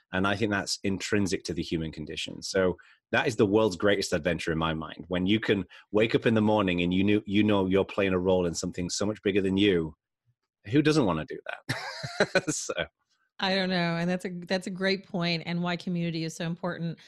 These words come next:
Speaker 2: John O'Bacon, community and collaboration strategy consultant and author of people Powered: How Communities Can Supercharge Your Business,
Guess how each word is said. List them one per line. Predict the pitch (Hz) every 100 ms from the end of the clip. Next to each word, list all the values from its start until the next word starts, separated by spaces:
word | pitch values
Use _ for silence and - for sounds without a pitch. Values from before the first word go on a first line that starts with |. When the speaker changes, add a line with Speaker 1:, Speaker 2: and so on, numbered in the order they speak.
| - - - _ _
Speaker 2:
John | 180 202 196
O'Bacon, | 190 185 185 196 180
community | 180 190 185 180 185 -
and | 165
collaboration | - 175 170 175 160 160 170
strategy | 160 165 160 156
consultant | 160 160 147 156 - 156
and | 175
author | 254 302 - 151
of | 135 135 139 151 _ _ _
people | - 220 226
Powered: | 208 - 127 139 139 - _ _ _
How | 175
Communities | 170 - 185 208 226 226 220
Can | - 185
Supercharge | - 185 202 180 180 160
Your | 170
Business, | 156 143 147 139 143